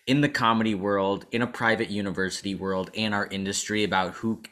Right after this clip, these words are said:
who moves through space, who takes up space, and, and who, you know,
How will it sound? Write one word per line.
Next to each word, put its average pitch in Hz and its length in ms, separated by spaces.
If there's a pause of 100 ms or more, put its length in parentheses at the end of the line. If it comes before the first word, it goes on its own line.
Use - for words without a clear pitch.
who - 240
moves 117 400
through 110 220
space, 98 420
who 117 100
takes - 380
up 98 180
space, 95 560 (120)
and, 98 880 (100)
and 117 220
who, 120 640 (140)
you 131 160
know, 98 420